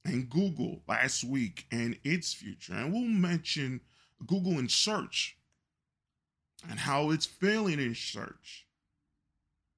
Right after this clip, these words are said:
and how every other thing outside of buying YouTube and, and search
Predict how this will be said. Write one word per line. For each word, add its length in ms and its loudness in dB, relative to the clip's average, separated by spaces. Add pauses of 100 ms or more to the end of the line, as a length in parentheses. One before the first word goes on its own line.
(500)
and 100 -4
how 220 2
every 280 2
other 260 2
thing 380 2
outside 580 0
of 120 -2
buying 360 2
YouTube 840 0
and, 300 -6 (500)
and 260 2
search 520 0